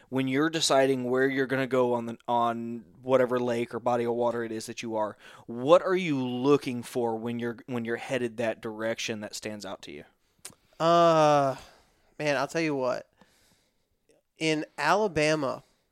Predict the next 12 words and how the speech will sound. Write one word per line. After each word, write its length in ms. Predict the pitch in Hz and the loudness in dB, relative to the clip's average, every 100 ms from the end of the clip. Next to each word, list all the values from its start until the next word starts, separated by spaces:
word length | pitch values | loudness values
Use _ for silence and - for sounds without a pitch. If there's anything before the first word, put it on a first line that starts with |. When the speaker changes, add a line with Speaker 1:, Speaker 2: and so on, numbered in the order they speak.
| _ _ | _ _
Speaker 2:
some 280 | - - 180 | -8 -2 -2
of 80 | 196 | 0
my 160 | 165 139 | 0 0
favorite 720 | - - 156 165 160 160 - | -6 -4 0 0 0 -6 -2
property 440 | 156 139 151 147 | 2 2 0 -8
to 80 | 131 | -10
hunt 380 | 113 123 131 180 _ _ _ _ _ _ _ | -10 -8 -8 -10 _ _ _ _ _ _ _
is 500 | 156 143 135 127 - _ _ _ | 0 2 2 -2 -8 _ _ _
T 220 | - 175 | -8 -6
V 180 | 151 143 | -2 -2
A 160 | 131 123 | -2 -4
land. 340 | 120 117 110 | -10 -14 -16